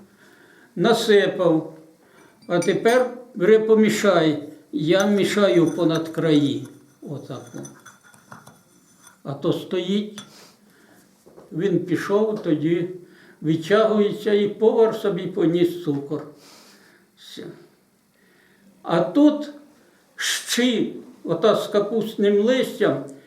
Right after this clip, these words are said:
ще не закипіла. «Давай, винось». Набираю відра і на роздатку. Ну і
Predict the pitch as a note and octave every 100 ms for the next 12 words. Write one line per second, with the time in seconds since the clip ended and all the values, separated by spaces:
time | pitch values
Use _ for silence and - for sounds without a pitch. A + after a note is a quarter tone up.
0 | - - _ _ _ _ - - A#3 A3+
1 | - G#3+ G#3+ G3+ B3 C4+ B3+ F#3 C#3 -
2 | - - - - - D#3 A#3+ B3+ G#3+ C#3
3 | - - D#3 A#3 A#3 A3 - - - -
4 | - - _ _ _ _ _ _ E3+ G3+
5 | G3+ A3+ A3+ G3+ F3 E3+ G#3 G#3+ A#3 A#3+
6 | G#3+ - - - _ _ _ _ - A3
7 | B3 A#3+ - - - - _ G#3 G3 G3
8 | E3+ C#3+ G#3 F3 - - - - - _
9 | _ _ _ _ _ _ _ _ _ _
10 | _ _ _ _ _ _ _ _ _ _
11 | _ - D#3+ E3+ - - -